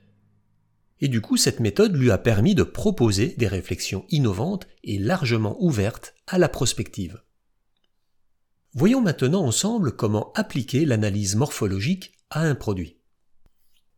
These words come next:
La première étape est tout simplement de décrire le produit.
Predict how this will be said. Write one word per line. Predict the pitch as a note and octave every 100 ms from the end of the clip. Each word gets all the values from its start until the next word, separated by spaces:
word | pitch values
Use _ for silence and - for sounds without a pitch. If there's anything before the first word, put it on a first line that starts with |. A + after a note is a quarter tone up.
| _ _ _ _ - -
La | D#3+
première | - A#3+ G3
étape | - A#3+ B3 -
est | B2
tout | C#3
simplement | - A#2+ A2 A#2+ G3+ -
de | G2+ F#2
décrire | G2 G3 - D#3 E3+ E3+ -
le | C#3 B2
produit. | B2 G2+ F2+ D2+